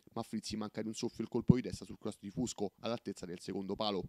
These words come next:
L'occasione sprecata costa decisamente caro, perché sul ribaltamento di fronte,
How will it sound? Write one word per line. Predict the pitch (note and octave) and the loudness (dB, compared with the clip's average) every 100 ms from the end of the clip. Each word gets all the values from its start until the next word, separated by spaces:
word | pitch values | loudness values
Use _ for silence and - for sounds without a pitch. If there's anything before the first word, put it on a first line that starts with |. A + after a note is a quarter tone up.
| - - _ - - _ - - - - - - _ - | -10 -20 _ -20 -20 _ -18 -14 -16 -14 -18 -20 _ -6
L'occasione | A#2 B2 B2 B2+ | -4 -4 -2 -4
sprecata | - D3 A2+ G#2 | -2 -4 -2 -4
costa | G#2+ - | -6 -6
decisamente | G#2+ G#2 G#2+ G#2+ G2 F#2+ | -4 -2 -2 -2 -6 -4
caro, | A2 G#2 F#2 - _ - | -2 0 -2 -8 _ -10
perché | - - G#2+ | -10 -4 -2
sul | G2+ | 0
ribaltamento | F#2 G#2+ G2+ A2+ A2 | 0 -4 -2 -4 -2
di | A#2+ | -4
fronte, | - F2 - - | -2 -6 -8 -16